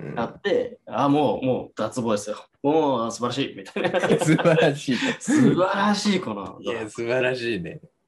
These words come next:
Speaker 2: てなった。
Speaker 1: はいはいはい。
Speaker 2: うん。なのでね、もしね、
Speaker 1: うん。
Speaker 2: <laughs> 見てない人はもうここまで見てないか。
Speaker 1: <laughs> そう。
Speaker 2: この
Speaker 1: いや、見てるかもしれない。
Speaker 2: 見てるかもしれない。
Speaker 1: うん。
Speaker 2: まあまあ、あの、ちゃんとね、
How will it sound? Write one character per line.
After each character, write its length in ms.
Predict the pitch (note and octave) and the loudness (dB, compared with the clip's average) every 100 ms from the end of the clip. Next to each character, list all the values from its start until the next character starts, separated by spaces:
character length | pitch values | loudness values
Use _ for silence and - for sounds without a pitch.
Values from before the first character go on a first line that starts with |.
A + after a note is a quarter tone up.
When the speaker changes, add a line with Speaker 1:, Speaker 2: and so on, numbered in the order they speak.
| - | -8
Speaker 2:
て 120 | B2 | -4
な 120 | G#2+ | -4
っ 100 | - | -8
た。 180 | - - _ _ _ _ - | -14 -18 _ _ _ _ -10
Speaker 1:
は 80 | G2 | -8
い 20 | |
は 40 | F2 | -8
い 20 | |
は 60 | B2+ D#3 | -12 -14
い。 60 | D3 A#2 - - _ _ | -16 -18 -20 -20 _ _
Speaker 2:
う 80 | C3 | 0
ん。 420 | A#2 G#2+ F2+ E2 - _ _ _ - _ _ _ _ _ _ _ _ _ - | 2 2 0 -6 -16 _ _ _ -20 _ _ _ _ _ _ _ _ _ -6
な 140 | C3 | -2
の 140 | E3 A2+ | 0 0
で 100 | F2 | -2
ね、 280 | G2 C3+ _ - | -4 -6 _ -8
も 140 | C#3+ | -6
し 160 | - A2 | -4 -6
ね、 240 | - C#3 _ _ - - - | -6 -10 _ _ -4 -2 0
Speaker 1:
う 60 | G#3 | 2
ん。 40 | |
Speaker 2:
<laughs> 0 | |
見 120 | G3 | 2
て 80 | - | 2
な 120 | C#3 | 0
い 40 | C#3+ | 0
人 140 | - | 0
は 60 | G2 | -2
も 120 | G#2 | -2
う 20 | |
こ 100 | A2+ | -6
こ 100 | A2+ | -4
ま 100 | B2 | -2
で 80 | F#2+ | -2
見 100 | G#2 | -6
て 80 | G2+ | -8
な 80 | F2 | -12
い 80 | |
か。 100 | - - _ _ _ _ _ _ _ _ _ - | -16 -20 _ _ _ _ _ _ _ _ _ -8
Speaker 1:
<laughs> 480 | - - - - - | -8 -8 -4 -2 0
そ 120 | D#3+ | 0
う。 200 | - C#3 - - - B3 C#4+ | 0 -4 -4 -20 -8 0 2
Speaker 2:
こ 80 | B3 | 2
の 60 | D3+ | 2
Speaker 1:
い 40 | |
や、 100 | C#3+ | 4
見 120 | A#2 | 2
て 100 | C#3+ | 2
る 100 | G2+ | 0
か 100 | F#2+ | 0
も 80 | F2 | -6
し 100 | - | -8
れ 60 | E2 | -12
な 80 | C3 | -6
い。 40 | |
Speaker 2:
見 140 | C3 E3 | 0 0
て 160 | - | 2
る 60 | G#3+ | 2
か 60 | E3+ | 2
も 60 | |
し 80 | D#3 | -4
れ 60 | - | -10
な 80 | |
い。 60 | - - - - | -10 -14 -18 -18
Speaker 1:
う 40 | - | -8
ん。 40 | |
Speaker 2:
ま 120 | B2+ | -4
あ 40 | G2 | -2
ま 60 | |
あ、 200 | F#2 F2+ | -4 -6
あ 60 | F#2 | -8
の、 240 | F2+ - _ _ _ _ - | -8 -14 _ _ _ _ -10
ち 100 | G#2+ | -6
ゃ 40 | |
ん 80 | G#2 | -4
と 100 | G2+ | -4
ね、 180 | A2+ | -6